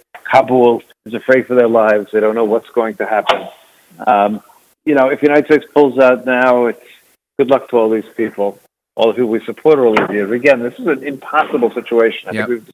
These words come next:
Speaker 1: discussed it. There's no easy solutions. You know, we can't stay there forever. On the other hand, if we pull out,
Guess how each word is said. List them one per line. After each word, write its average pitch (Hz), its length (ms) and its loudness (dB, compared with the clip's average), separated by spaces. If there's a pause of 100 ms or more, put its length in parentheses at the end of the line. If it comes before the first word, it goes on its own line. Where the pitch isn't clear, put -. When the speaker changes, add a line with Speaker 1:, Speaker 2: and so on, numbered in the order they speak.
Speaker 1:
discussed 113 320 0
it. - 120 -10 (440)
There's 117 140 -4
no 165 260 4
easy 143 360 2
solutions. 120 500 -2 (140)
You 110 60 -6
know, 104 180 -2
we 110 180 -4
can't 127 300 -2
stay 123 220 2
there 120 120 4
forever. 117 560 0 (340)
On 113 60 -8
the 127 80 2
other 123 80 4
hand, 123 160 2
if 107 100 -6
we 127 120 2
pull 143 300 2
out, 117 300 2